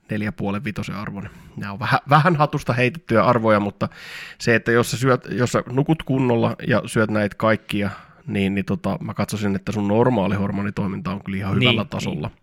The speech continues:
Speaker 2: niin, niin.
Speaker 1: Että, äh, mutta se on vähän semmoinen, että tämä on tietysti vain minun näkemykseni, mutta kun itsellä on se ajatus siitä, että me ollaan kyllä melkoisessa puutteessa niin kuin näistä lisäravinteista täällä
Speaker 2: Mm, mm.
Speaker 1: pohjoisessa,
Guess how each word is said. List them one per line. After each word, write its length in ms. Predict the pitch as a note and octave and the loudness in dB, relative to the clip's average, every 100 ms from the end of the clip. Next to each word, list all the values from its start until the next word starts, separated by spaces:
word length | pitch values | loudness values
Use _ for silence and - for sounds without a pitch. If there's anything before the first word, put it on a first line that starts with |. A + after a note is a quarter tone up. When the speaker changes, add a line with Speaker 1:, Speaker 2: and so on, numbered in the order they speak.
| _ | _
Speaker 2:
niin, 120 | C#2 | -10
niin. 80 | - - - - - | -10 -12 -18 -20 -14
Speaker 1:
Että, 280 | G2+ - G2+ - _ _ _ _ - - | -12 -8 -8 -10 _ _ _ _ -16 -10
äh, 80 | - - - - - | -10 -8 -12 -16 -20
mutta 300 | G#2+ G#2 - | -10 -8 -2
se 120 | G#2 A2+ | 4 4
on 180 | A2 | 4
vähän 180 | A#2+ A2+ | 2 2
semmoinen, 360 | A2+ A2+ G#2+ G#2 | 2 2 0 -2
että 240 | - A#2 - - - - - - - | -4 -6 -8 -16 -18 -16 -16 -10 0
tämä 180 | A2 | 4
on 80 | A#2+ | 4
tietysti 400 | C#3+ C#3+ D3+ D3+ | 4 2 2 4
vain 160 | D3 D3 | 6 6
minun 280 | C#3+ C3 - - | 4 0 -2 0
näkemykseni, 580 | C3 C3 A#2 G#2 A2+ G#2+ | 2 2 0 0 0 0
mutta 260 | G#2+ - | -2 -4
kun 200 | G#2+ G#2+ | -6 -4
itsellä 360 | - - B2+ G2+ | -2 2 2 2
on 120 | G2+ | 0
se 80 | G2+ | 0
ajatus 400 | G2+ G2+ - - | 0 0 -2 -4
siitä, 240 | G#2+ F#2+ | -4 -2
että 140 | G2+ G2 | -4 0
me 120 | G2+ | 2
ollaan 240 | G2+ G2 | 4 4
kyllä 140 | G2+ G#2 | 4 6
melkoisessa 580 | A2 A2 G2+ F#2+ - F#2 - - - | 6 4 2 0 -2 -6 -10 -16 -4
puutteessa 520 | A2+ - - - - | 0 0 -2 -4 -2
niin 140 | G#2 G2+ | -4 -2
kuin 120 | G2 | -2
näistä 240 | G2+ - | -2 -2
lisäravinteista 880 | A2 G#2+ G2+ G2 G2 F2+ G#2+ - G#2 - _ - - - - _ - | 0 2 2 2 -2 -4 -6 -4 -8 -8 _ -20 -20 -20 -20 _ -8
täällä 300 | G2+ G2+ G2 - - - | -6 -4 -6 -8 -8 -2
Speaker 2:
Mm, 340 | C3+ C3 A#2+ - - C3 | 2 2 -2 -8 -10 -6
mm. 100 | A#2 | 0
Speaker 1:
pohjoisessa, 760 | G#2+ A2+ G#2 G2 F#2+ - G#2+ | 2 4 4 2 -2 -4 -8